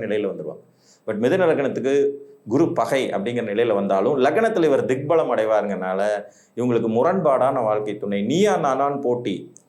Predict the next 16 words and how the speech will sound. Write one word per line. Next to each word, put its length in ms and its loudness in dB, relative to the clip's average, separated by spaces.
அறிவுசார் 880 2
போட்டிகள் 460 2
நிரம்பிய 480 2
வாழ்க்கை 320 0
துணை, 160 -2
யார் 260 2
பெரிய 240 4
ஆளு 160 4
அப்படிங்கிறது 500 -2
மாதிரியான 400 -2
அமைப்பை 320 -4
கொடுக்கும். 380 -10
குரு 260 4
லக்னத்தோடு 520 0
தொடர்பு 300 0
கொள்ளும்போது 400 -2